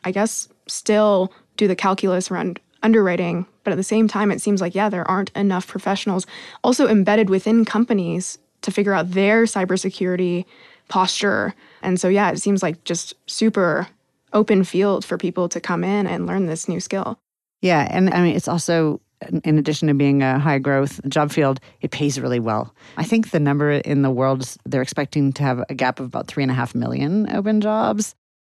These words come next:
Speaker 2: So plenty of opportunity for everyone.
Speaker 1: Yeah. It feels like pretty much any business that is somewhat digital, which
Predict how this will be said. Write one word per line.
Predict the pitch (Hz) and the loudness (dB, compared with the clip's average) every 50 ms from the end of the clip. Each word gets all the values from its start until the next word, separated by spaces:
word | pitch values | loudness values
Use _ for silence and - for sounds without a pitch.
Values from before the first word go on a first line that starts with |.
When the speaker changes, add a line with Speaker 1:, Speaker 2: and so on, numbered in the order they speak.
| _ _ | _ _
Speaker 2:
So | - - 156 151 | -6 -4 -4 -2
plenty | 143 160 151 160 156 | 0 0 0 2 2
of | 147 143 | 2 2
opportunity | 143 143 - 147 147 - 156 143 135 135 131 131 139 | 0 0 -2 -4 -4 -2 0 0 0 2 0 0 0
for | 143 - - 143 | -2 -2 -4 -4
everyone. | - - - 64 62 64 67 - 185 190 180 170 | -4 -4 -4 -4 -4 -4 -2 0 0 0 0 2
Speaker 1:
Yeah. | - 220 240 233 - - - | 2 2 4 2 0 -2 -2
It | - 233 - | -4 -2 2
feels | - 262 262 247 220 | 4 4 4 4 4
like | 226 208 196 - - - - - - - - | 2 2 0 -2 -8 -18 -18 -18 -18 -4 2
pretty | - 247 254 | 4 6 6
much | 233 220 - - | 6 6 4 2
any | 208 208 208 208 | 2 2 2 2
business | - 196 185 - 202 185 175 185 - - - _ _ _ - _ _ _ _ _ - | 2 0 0 0 0 0 -2 -2 -4 -8 -12 _ _ _ -20 _ _ _ _ _ 0
that | 233 202 208 214 202 185 185 - - - - _ _ _ _ _ _ - | 2 4 4 4 4 4 2 0 -2 -8 -16 _ _ _ _ _ _ 2
is | 214 202 196 190 - - - | 4 4 4 2 0 -4 -8
somewhat | - - 202 214 220 220 185 185 | -6 0 2 4 4 4 4 2
digital, | 175 170 180 170 180 180 240 302 294 - | -2 -2 -2 -2 -2 0 -2 -2 -2 -2
which | - 214 - | -4 -4 -2